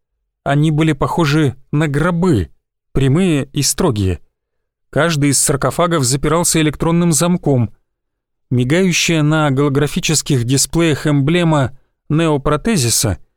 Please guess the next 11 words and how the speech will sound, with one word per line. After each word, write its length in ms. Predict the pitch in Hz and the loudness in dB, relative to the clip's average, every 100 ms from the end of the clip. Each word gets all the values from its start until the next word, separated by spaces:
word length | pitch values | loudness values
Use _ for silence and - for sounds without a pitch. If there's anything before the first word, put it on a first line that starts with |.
| _ _ | _ _
прекрасно 640 | - 147 - 196 196 185 156 | -2 -2 0 -2 0 0 0
давала 320 | 151 165 160 | 2 2 0
понять, 520 | - 160 175 170 - - | 0 0 0 -2 -6 -6
кому 400 | 175 175 196 151 | -2 2 2 2
принадлежит 680 | - 147 143 135 131 180 175 | 2 2 2 2 0 0 -2
этот 240 | 156 143 | -2 0
груз. 360 | 135 120 - - _ _ _ _ _ _ _ _ _ _ | 0 2 0 -6 _ _ _ _ _ _ _ _ _ _
"Похоже, 400 | - 135 165 151 | -6 -4 -2 -2
контрабанда", 800 | 151 160 156 160 160 214 151 104 - _ | -2 -2 0 0 2 2 0 -2 -6 _
заметил 500 | 127 143 156 139 147 | -2 0 0 0 0
Игорь. 260 | 120 117 | 2 -2